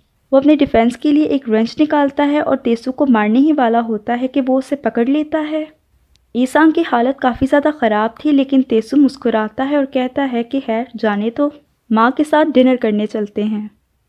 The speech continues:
ये दोनों अपनी माँ के साथ डिनर कर रहे थे, जहाँ पे तेसु अपनी माँ को बहुत सारे पैसे देता है।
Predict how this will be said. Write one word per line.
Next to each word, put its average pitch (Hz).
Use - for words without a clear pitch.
ये 247
दोनों 302
अपनी -
माँ 233
के 254
साथ 277
डिनर 233
कर 294
रहे 294
थे, 285
जहाँ 240
पे 277
तेसु 226
अपनी 285
माँ 226
को 247
बहुत 233
सारे 254
पैसे 247
देता 302
है। 302